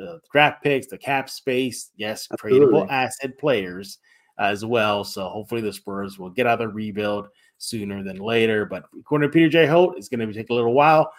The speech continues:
Speaker 1: And according to you guys, Spurs fans, uh, y'all want that win now mentality. But we'll see, we'll see what the Spurs are gonna be doing in the upcoming season, months, days, games,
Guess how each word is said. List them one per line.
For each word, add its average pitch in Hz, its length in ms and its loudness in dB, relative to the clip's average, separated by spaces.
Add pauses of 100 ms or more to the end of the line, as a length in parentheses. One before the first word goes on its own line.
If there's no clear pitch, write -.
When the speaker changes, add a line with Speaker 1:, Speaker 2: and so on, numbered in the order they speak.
(220)
Speaker 1:
And 110 100 -8
according 120 300 -4
to 110 40 -4
you 175 300 2
guys, 120 360 8
Spurs 120 360 0
fans, 123 500 -2 (440)
uh, 98 220 -2
y'all 110 200 -2
want 110 180 -2
that 101 160 -6 (240)
win 117 340 0
now 131 320 6
mentality. 95 760 -6
But 87 200 -16
we'll 127 120 2
see, 139 160 -8
we'll 160 100 0
see 175 160 0
what 147 140 2
the 117 60 -18
Spurs 107 500 -6
are 104 140 -10
gonna 98 220 -12
be 98 140 -18
doing 95 320 -16
in 104 280 -12
the 101 160 -18
upcoming 95 680 -14
season, 95 640 -16
months, 98 420 -8
days, 95 400 -8
games, 92 460 -16